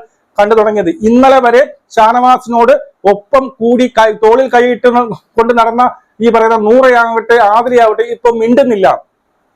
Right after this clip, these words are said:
ഈ, ഈ ഇന്നലെ വരെ, ആ, ബദ്ധശത്രുക്കളായിരുന്ന നിവിനും നൂറയും ആതിരയും ഇപ്പോ ക്ലോസ് ആയ ഫ്രണ്ട്സുകളാണ്. അതെങ്ങനെ സംഭവിച്ചു?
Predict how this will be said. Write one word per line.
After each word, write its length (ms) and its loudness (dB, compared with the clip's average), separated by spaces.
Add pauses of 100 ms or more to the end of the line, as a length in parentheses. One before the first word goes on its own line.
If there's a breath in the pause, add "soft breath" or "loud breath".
(140)
ഈ, 100 2
ഈ 320 2
ഇന്നലെ 400 0
വരെ, 340 0 (180)
ആ, 180 2
ബദ്ധശത്രുക്കളായിരുന്ന 1300 -2
നിവിനും 580 -2
നൂറയും 460 2
ആതിരയും 280 0
ഇപ്പോ 400 -2 (720)
ക്ലോസ് 300 2
ആയ 180 2
ഫ്രണ്ട്സുകളാണ്. 580 0
അതെങ്ങനെ 380 -2
സംഭവിച്ചു? 440 0